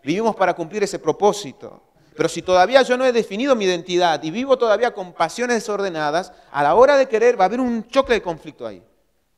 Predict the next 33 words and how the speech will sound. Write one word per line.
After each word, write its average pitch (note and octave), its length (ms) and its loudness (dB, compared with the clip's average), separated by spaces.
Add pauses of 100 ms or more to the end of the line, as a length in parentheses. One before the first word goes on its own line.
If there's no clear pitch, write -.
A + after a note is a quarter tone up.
(540)
Porque A#2 240 -14
yo D#3 100 -8
no A3 80 -10
me F3+ 120 -6
voy E3+ 80 2
a E3+ 80 -2
identi-, C#3+ 320 -10
no D3 160 -12
me F#3+ 80 -12
voy G3 100 -4
a G3+ 60 0
identificar D#3 640 -4
con D#3 160 -10
esto. G#3 340 -12
Es A2+ 80 -14
decir, C3+ 120 -14
yo E3+ 200 -6
voy A#3+ 220 4
a B3 80 0
la G3 40 -8
iglesia, D#3+ 460 -6 (1700)
pero A#2 180 -12
yo D3 80 -14
estoy G3 160 -12
viendo G#3+ 240 -6
que - 80 -2
hay D3 80 0
algo F#3+ 160 0
que D#3+ 100 -4
me C#3+ 120 -6
diferencia E3+ 500 -4
del C#3+ 140 -2
resto. - 440 -16